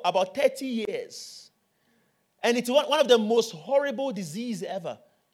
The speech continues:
And, and we can, it is even difficult for us to imagine that somebody two thousand years ago can have such a disease without even the kind of medical intervention we have today.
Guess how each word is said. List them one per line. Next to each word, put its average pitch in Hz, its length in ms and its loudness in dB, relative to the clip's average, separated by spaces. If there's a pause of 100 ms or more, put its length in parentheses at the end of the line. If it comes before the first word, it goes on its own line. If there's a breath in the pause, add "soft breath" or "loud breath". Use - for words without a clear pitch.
(600)
And, 269 160 8
and 277 240 0
we 294 100 0
can, 294 360 4
it 302 100 -2
is 277 100 -6
even 339 320 -2
difficult 262 540 4
for 226 160 2
us 285 200 2
to 247 100 -4
imagine 262 460 2
that 208 180 2
somebody 302 720 4 (520)
two 370 280 10
thousand 339 400 10
years 294 260 12
ago 233 580 12 (140)
can 220 160 4
have 269 340 6
such - 280 -6
a 220 60 -2
disease 180 440 -4
without 226 420 4
even 226 160 -2
the 196 100 0
kind 214 200 -2
of 175 100 -2
medical 208 440 -2
intervention 175 560 -4
we 147 80 -8
have 143 180 -6
today. 107 340 -14